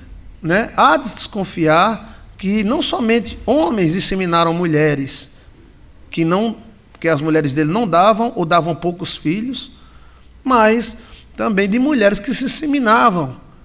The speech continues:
através de manobras, tá entendendo? Pra não deixar de ter filhos.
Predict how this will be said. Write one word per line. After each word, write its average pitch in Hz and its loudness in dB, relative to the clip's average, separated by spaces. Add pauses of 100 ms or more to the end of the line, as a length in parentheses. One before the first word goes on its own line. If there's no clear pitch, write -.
(140)
através 180 0
de 175 -4
manobras, 202 0 (480)
tá 170 -6
entendendo? 160 -2 (400)
Pra 185 4
não 220 -2
deixar 202 0
de 170 -6
ter 220 -6
filhos. 147 -8